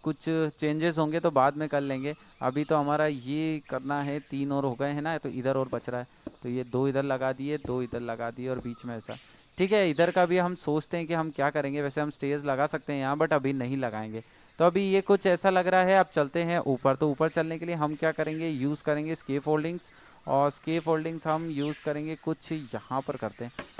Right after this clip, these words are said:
तो ऊपर आ गए क्या, आ गए शायद से, और ऐसे करके पास चले जाते हैं इसके। अच्छा, यहाँ नहीं लगेगा, ओके,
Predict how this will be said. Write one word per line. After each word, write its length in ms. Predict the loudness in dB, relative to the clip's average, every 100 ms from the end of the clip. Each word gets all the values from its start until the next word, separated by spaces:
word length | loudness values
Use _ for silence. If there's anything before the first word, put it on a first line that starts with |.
| -16 -16 -14 -16 -16 -20 -18 -20 -20 -20 -20 -20 -20 -20 -20 -20 -20 -20 -20 -14
तो 520 | -10 -6 -4 -2 -2
ऊपर 220 | 0 2
आ 120 | 2
गए 200 | 0 -4
क्या, 240 | -4 -4 -4 -10 -20 -20 -20 -20 -20 -20 -20 -20 -20 -20 -20 -14 -6
आ 80 | -4
गए 140 | -4
शायद 200 | -6 -10
से, 140 | -10 -12 -14 -14 -16 -14 -6 -2
और 220 | 0 -2
ऐसे 260 | -4 -4 -4
करके 280 | -6 -4 -4
पास 340 | 0 2 2
चले 180 | -2 -2
जाते 240 | -2 -4 -8
हैं 80 | -10
इसके। 140 | -12
अच्छा, 760 | -12 -14 -20 -20 -20 -20 -12 -10
यहाँ 180 | -8
नहीं 140 | -8 -8
लगेगा, 420 | -8 -8 -10 -12 -16 -20 -20 -20 -20 -20 -20 -20 -20 -20 -20 -20 -20 -20 -12
ओके, 320 | -10 -8 -8